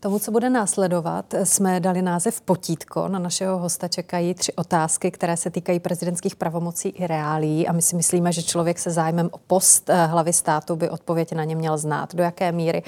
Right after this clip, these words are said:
je to předpoklad pro výkon funkce prezidenta, to ať posoudí tedy naši diváci.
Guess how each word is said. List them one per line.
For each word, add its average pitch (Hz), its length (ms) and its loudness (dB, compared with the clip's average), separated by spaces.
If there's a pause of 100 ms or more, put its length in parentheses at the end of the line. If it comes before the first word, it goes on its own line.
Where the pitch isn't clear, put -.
(340)
je 180 120 6
to 175 420 2
předpoklad 175 720 0
pro 175 160 0
výkon 170 300 0
funkce 170 400 -2
prezidenta, 165 540 -2
to 160 140 -8
ať 160 120 -8
posoudí 160 440 -4
tedy 156 220 -6
naši 147 240 -6
diváci. - 500 -6